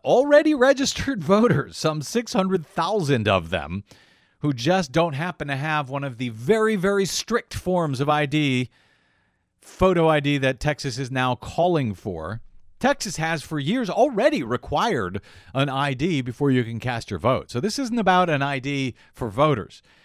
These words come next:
Also, federal law already requires in all fifty states that when you register to vote, you must present I D. Uh, i-, if you don't present that I D at the time you register, for example, if, if, uh,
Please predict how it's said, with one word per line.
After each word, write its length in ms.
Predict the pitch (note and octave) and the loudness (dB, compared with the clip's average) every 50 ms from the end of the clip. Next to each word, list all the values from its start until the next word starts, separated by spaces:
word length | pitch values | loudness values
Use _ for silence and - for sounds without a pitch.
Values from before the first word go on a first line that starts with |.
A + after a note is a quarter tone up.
| _ _ _ _ _ _ _ | _ _ _ _ _ _ _
Also, 360 | - C#3+ G3 G#3+ - - E3 C3+ | -2 0 0 0 2 0 0 0
federal 460 | - - E3 F3 G3+ G#3 F#3 C#3 A#2+ | 0 -2 -2 -2 0 0 0 0 2
law 260 | G#2+ G2 G2+ A2+ - | 2 4 2 2 2
already 400 | A#2 A#2+ B2+ B2 D3 G3 A3 F3+ | 0 0 0 0 0 -2 -2 -2
requires 520 | G#2 F#2 F2+ - - B2+ A2+ G2+ G2 F2+ | -4 -6 -4 0 0 2 2 2 0 0
in 80 | A2+ A2 | -2 0
all 160 | G#2+ A2+ A#2+ | 0 0 0
fifty 400 | - - - A#2+ A2 - A2 G#2+ | -2 -4 -6 -6 -6 -6 -8 -8
states 400 | - - - C4 B3+ B3+ G#3 - | -6 0 2 4 4 4 2 0
that 120 | G3 D#3+ C#3 | -4 -4 -4
when 120 | C#3+ C3+ | -4 -6
you 100 | C3 B2 | -6 -4
register 500 | A#2 D3 A#3 C4+ A3 G#3+ - - F#3+ F3+ | 0 0 2 2 0 -2 -4 -4 -2 -2
to 60 | E3 | -2
vote, 300 | D3 C3+ D#3 D3+ D#3 C#3+ | 0 0 0 0 0 -2
you 100 | C#3 C#3 | -4 -4
must 240 | C3+ C3 C3 A#2+ - | -4 -2 -4 -4 -4
present 420 | - C3 A#2 G#2 A#2 G#2+ G#2 - - G#2 | -6 -6 -4 -2 -2 -2 -2 -4 -6 -6
I 160 | G#2+ G#2 G#2 | -4 -4 -4
D. 320 | F#2 G#2 G#2+ A2 C3+ E3+ - _ _ _ _ _ _ _ _ _ _ _ _ _ _ _ _ _ _ _ _ - | -4 -4 -4 -4 -4 -6 -10 _ _ _ _ _ _ _ _ _ _ _ _ _ _ _ _ _ _ _ _ -12
Uh, 160 | G#2 G#2+ G#2 F2+ | -10 -10 -10 -10
i-, 120 | B2+ A#2+ - | -14 -12 -8
if 240 | B2+ B2+ B2 - - | -6 -6 -6 -4 -2
you 120 | A#2+ A#2 | -2 0
don't 440 | G#2 B2+ C3+ D3 D3+ - - B2+ - | 2 4 2 2 2 -4 -10 -10 -6
present 380 | - D3+ C#3 A#2 C3+ C3+ B2+ - | -4 -4 -2 -2 -4 -4 -2 -2
that 120 | C3 B2 | -2 0
I 140 | B2 B2 A#2+ | 0 -2 -2
D 160 | A#2 C3 C#3 | -2 -4 -6
at 80 | B2+ - | -6 -8
the 80 | - | -6
time 160 | C3+ B2+ B2 | -6 -6 -6
you 80 | B2 A2+ | -4 -4
register, 420 | A2+ A#2+ B2 B2 B2 - - C3+ | -4 -4 -4 -4 -6 -6 -6 -6
for 120 | A2 - G#2+ | -6 -6 -8
example, 360 | F#2 G2+ A2+ A2 - A2 G#2+ | -8 -8 -8 -8 -6 -6 -6
if, 160 | G2+ - - | -6 -8 -8
if, 340 | A2+ G#2+ G2+ G2 - _ - | -8 -8 -8 -8 -10 _ -14
uh, 240 | F#2 F2 E2 D#2 F2 | -12 -12 -12 -12 -14